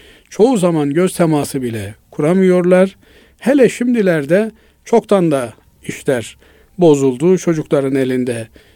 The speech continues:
birer teknolojik alet, onunla meşgul oluyorlar. Hoca ne anlatıyormuş, ne tartışıyormuş, pek oralı değiller. Hoca da bir an önce saatimi doldurayım,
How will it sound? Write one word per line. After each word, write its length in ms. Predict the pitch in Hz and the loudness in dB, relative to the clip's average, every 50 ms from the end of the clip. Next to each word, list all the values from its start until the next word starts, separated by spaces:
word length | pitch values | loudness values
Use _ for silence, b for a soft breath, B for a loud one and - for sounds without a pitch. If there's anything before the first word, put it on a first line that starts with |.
| b b b _ | b b b _
birer 480 | 165 156 151 143 139 123 117 - - - _ _ _ _ _ _ | 0 2 2 2 2 -2 -4 -12 -20 -20 _ _ _ _ _ _
teknolojik 800 | - - 156 - - 160 147 143 139 135 120 120 127 117 - - - _ | 0 0 0 0 0 -2 2 2 2 0 0 -2 -10 -12 -14 -20 -10 _
alet, 440 | 156 143 131 127 123 160 175 170 - | 0 0 0 0 0 -2 -2 -4 -6
onunla 440 | 185 175 156 160 160 156 135 120 | -6 -4 -2 0 0 0 -2 -4
meşgul 380 | 117 120 131 117 - - 202 175 | -4 -6 -8 -8 -4 -4 -2 0
oluyorlar. 640 | 175 170 165 175 175 175 170 175 175 180 180 175 - b b b b b b b | 0 0 2 2 2 2 4 4 4 4 4 2 -2 b b b b b b b
Hoca 340 | b - 180 170 147 160 165 | b -2 -2 0 2 2 0
ne 140 | 147 147 160 | 2 2 0
anlatıyormuş, 960 | 175 208 214 214 208 190 175 - - 156 143 131 127 120 - - - - - _ _ b b b b b b b b _ _ - | 2 2 2 4 4 2 2 0 -2 -2 -2 -2 -4 -6 -10 -14 -18 -20 -20 _ _ b b b b b b b b _ _ -8
ne 400 | 160 165 185 202 202 196 190 - _ _ _ _ _ _ _ _ _ _ _ _ | -4 -2 0 2 0 0 -2 -8 _ _ _ _ _ _ _ _ _ _ _ _
tartışıyormuş, 1080 | - 170 165 156 - - 156 - - - 151 147 143 135 147 175 208 214 - - - _ _ _ _ _ _ _ _ _ _ _ | 0 2 2 2 0 -4 -8 -8 -2 2 2 2 4 2 2 2 0 0 -2 -8 -16 _ _ _ _ _ _ _ _ _ _ _
pek 200 | - 160 156 151 - - - _ | -4 -4 -4 -4 -6 -20 -8 _
oralı 420 | 151 139 135 127 120 120 123 127 | -4 -2 -2 -4 -6 -8 -8 -4
değiller. 600 | 147 160 180 190 175 185 185 180 185 190 185 - b b b b b b b b | -2 0 0 0 0 0 2 2 2 2 -2 -6 b b b b b b b b
Hoca 280 | - 226 208 180 180 | -2 0 2 2 2
da 160 | 165 156 156 | 0 0 0
bir 100 | 175 196 | 0 0
an 120 | 180 165 160 | 0 0 0
önce 280 | 151 147 151 175 190 | -2 -2 -2 -2 -4
saatimi 560 | 160 - 185 170 156 143 - - 143 139 135 139 | -2 -2 -2 -2 -2 -4 -6 -6 -6 -6 -4 -4
doldurayım, 580 | 175 180 175 165 160 147 139 147 160 190 208 | -2 -2 -2 -2 -2 -2 0 0 0 0 -2